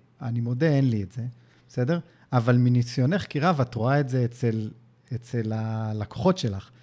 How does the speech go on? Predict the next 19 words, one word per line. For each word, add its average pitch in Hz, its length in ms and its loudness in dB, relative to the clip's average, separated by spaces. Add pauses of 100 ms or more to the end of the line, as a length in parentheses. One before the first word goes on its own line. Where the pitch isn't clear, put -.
(160)
זאת - 100 -14
אומרת, 123 180 4
את 110 120 0
רואה 147 180 4
את 190 140 0
ההתנהגות 123 600 2
הזו, 113 120 0
זה 113 140 -2
לא 127 100 2
איזה, 190 220 -2 (400)
אה, 135 160 -2 (120)
אמירה, 131 640 2 (460)
אה, 123 260 4
באוויר, 117 440 2
אלא 120 140 2
את 120 120 -2
רואה 277 140 2
אנשים 202 360 2
שבאמת 139 800 -2